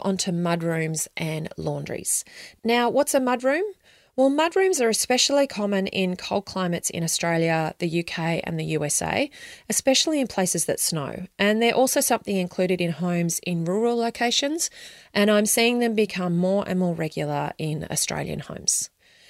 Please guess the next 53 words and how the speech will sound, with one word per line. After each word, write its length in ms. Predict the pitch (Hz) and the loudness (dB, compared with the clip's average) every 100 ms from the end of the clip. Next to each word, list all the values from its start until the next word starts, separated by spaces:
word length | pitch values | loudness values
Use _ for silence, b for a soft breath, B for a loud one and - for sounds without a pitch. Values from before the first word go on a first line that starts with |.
| b - | b -2
They 80 | 269 | 0
have 160 | 349 | 2
a 60 | 339 | 2
few 260 | - 240 | 2 0
functions. 640 | 220 170 - - 95 - - | 2 -2 -2 -2 -2 -4 -4
So 240 | - 240 | 2 2
in 180 | 233 254 | 2 0
colder 360 | - 254 262 262 | 0 0 2 0
climates, 640 | - 170 147 - - - | 0 -2 -2 -4 -4 2
where 100 | 202 | 2
the 80 | 185 | 2
home 240 | 196 190 | 2 2
is 100 | 180 | 2
often 220 | 165 - - | 0 -4 0
air-conditioned 680 | 220 226 220 214 - 208 202 | 0 0 0 0 0 0 2
or 140 | 165 | 0
it's 140 | 143 175 | 0 -2
warmed 300 | 165 165 - | -2 -2 -2
via 240 | 156 143 | -2 -2
a 40 | |
fireplace 680 | 139 175 165 160 - 156 - | -2 0 2 0 -2 -2 -2
or 60 | 151 | -4
a 60 | |
gas 240 | 156 156 - | -4 -4 -4
heater, 380 | 143 - 240 B B B B B B B - | -4 -2 -4 B B B B B B B 0
the 60 | |
mudroom 420 | 233 254 262 302 262 | 2 2 2 2 4
will 140 | 202 | 2
actually 400 | - - 170 160 | 2 0 0 0
act 260 | 156 - - | -2 -6 -6
like 200 | 160 - | -6 -6
an 100 | - | 0
airlock 400 | 214 202 - - | 2 4 2 -2
space. 460 | - - 170 - - | -2 -2 -2 -2 -2
So 300 | - 196 185 | 2 4 4
it's 300 | - 196 - | 2 -2 0
where 100 | 202 | 2
someone 320 | - 208 196 | 2 2 0
can 140 | 185 | 0
enter 260 | 175 226 277 | -2 0 0
from 200 | 277 254 | -2 -2
outside, 580 | 180 151 - 165 165 165 | -2 -2 -2 0 -2 0
they 140 | 170 | -2
can 180 | - 175 | -4 -6
close 460 | - 196 196 202 - | -2 2 4 4 2
the 100 | 180 | 2
door 180 | 180 | 2
behind 360 | 165 165 170 175 | 2 0 0 0
them 100 | 170 | 0
on 80 | 160 | -2
the 80 | 160 | -2
cold 300 | - 156 170 | -2 0 0
weather, 340 | 214 247 247 | 2 2 0